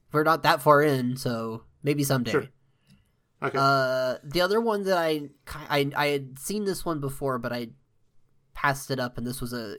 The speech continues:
Speaker 1: kind of the most convenient one to get, is, what is this one called?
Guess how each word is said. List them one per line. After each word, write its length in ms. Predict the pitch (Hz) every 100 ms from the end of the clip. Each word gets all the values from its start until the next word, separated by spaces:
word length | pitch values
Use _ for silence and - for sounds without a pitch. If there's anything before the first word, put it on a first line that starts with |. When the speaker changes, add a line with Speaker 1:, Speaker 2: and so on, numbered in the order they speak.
| -
Speaker 1:
kind 180 | 135 127
of 60 |
the 60 | 123
most 180 | 120 120
convenient 400 | 123 120 120 113
one 140 | 117
to 100 | 117
get, 320 | 113 120 113 - _ - _ _ -
is, 720 | 131 123 117 110 101 104 -
what 140 | 101 101
is 100 | -
this 160 | -
one 80 | 95
called? 400 | - 98 - -